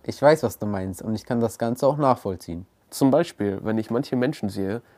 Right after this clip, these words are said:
Speaker 2: denke ich, dass sie einfach N P Cs sind, also komplett gescriptet.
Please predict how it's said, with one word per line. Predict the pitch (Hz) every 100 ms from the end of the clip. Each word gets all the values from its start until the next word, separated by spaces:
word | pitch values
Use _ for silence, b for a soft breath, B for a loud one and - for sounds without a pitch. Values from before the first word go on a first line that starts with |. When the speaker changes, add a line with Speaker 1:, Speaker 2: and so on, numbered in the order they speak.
| b 95
Speaker 2:
denke | 104 -
ich, |
dass | - -
sie | -
einfach | 113 - -
N | 113
P | 117
Cs | - 127
sind, | - 95 -
also | 110 101 101
komplett | 127 139 - -
gescriptet. | 113 - 123 95 95